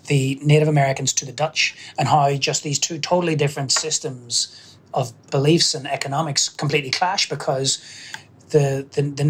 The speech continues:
the Native Americans are like, "Yeah, sure, we'll take your money, but nobody really owns anything anyway." And then the Dutch gave them the money, and then were, like, really confused why they wouldn't leave. And I just thought, here's, here's, like, a wonderful opportunity to talk about,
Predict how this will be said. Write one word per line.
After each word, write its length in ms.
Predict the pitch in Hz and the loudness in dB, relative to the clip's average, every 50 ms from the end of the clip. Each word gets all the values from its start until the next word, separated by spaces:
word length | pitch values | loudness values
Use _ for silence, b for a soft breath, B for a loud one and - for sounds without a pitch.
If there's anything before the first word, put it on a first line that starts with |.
| 147 147 | 2 2
the 100 | 143 139 | 0 4
Native 220 | 143 151 160 165 | 4 6 6 6
Americans 320 | 156 151 156 185 202 170 147 | 6 6 6 4 4 2 0
are 60 | 151 | -2
like, 120 | 131 127 | -2 0
"Yeah, 140 | 135 165 180 | 2 2 2
sure, 240 | - - - 175 202 | 2 2 2 0 0
we'll 80 | 208 185 | 0 0
take 180 | - 156 139 | 0 -2 -4
your 100 | 135 135 | -4 -4
money, 160 | 131 127 135 | -4 -4 -2
but 200 | 131 135 135 - | -2 -2 -4 0
nobody 220 | 147 156 185 214 180 | 0 2 4 4 4
really 280 | 139 147 143 139 135 | 4 2 2 2 0
owns 380 | 127 127 123 123 120 113 - - | 0 -4 -6 -8 -6 -4 -4 -4
anything 380 | 120 131 160 156 - 131 117 131 | -2 -2 -4 -4 -4 -8 -4 0
anyway." 300 | 170 175 151 135 139 131 | 2 4 4 4 2 0
And 140 | 131 131 B B B B | -2 -4 B B B B
then 140 | - 156 151 | 2 6 6
the 80 | 151 143 | 6 6
Dutch 460 | - 160 165 - - - - - - - | 6 4 2 2 0 -2 -2 -6 -8 -4
gave 140 | - 165 160 | -2 0 2
them 60 | 170 | 4
the 40 | 156 | 6
money, 220 | 151 147 151 160 | 6 6 6 6
and 120 | 156 151 147 | 6 6 6
then 140 | 143 143 143 | 6 6 4
were, 80 | 143 | 4
like, 160 | 139 135 131 | 2 2 0
really 140 | 139 143 139 | 0 0 0
confused 360 | - 135 139 - 147 151 151 | 0 -2 0 2 4 4 4
why 80 | 143 131 | 4 2
they 140 | 127 127 120 | 2 0 -4
wouldn't 280 | 117 127 123 123 131 | -4 -6 -10 -10 -8
leave. 340 | 127 127 135 165 190 185 B B B B B B B B B B B | -8 -2 0 0 0 -2 B B B B B B B B B B B
And 140 | - 151 139 | 4 4 6
I 60 | 143 | 6
just 140 | 139 147 147 | 4 2 0
thought, 140 | - 143 139 | 0 0 0
here's, 380 | - 156 160 156 147 - - | 2 2 4 4 2 2 -2
here's, 340 | - 160 - 170 165 147 156 | -4 -4 -2 0 0 0 0
like, 140 | 156 143 147 | 0 0 0
a 80 | 135 131 | 0 2
wonderful 260 | 139 160 156 139 143 | 2 2 4 4 2
opportunity 380 | 135 131 135 - 156 147 143 | 2 2 0 0 2 2 2
to 80 | 131 127 | 0 -2
talk 280 | 127 - 156 139 - - | -2 0 0 0 2 0
about, 360 | 147 147 139 127 127 - | -2 -2 -2 -4 -4 -6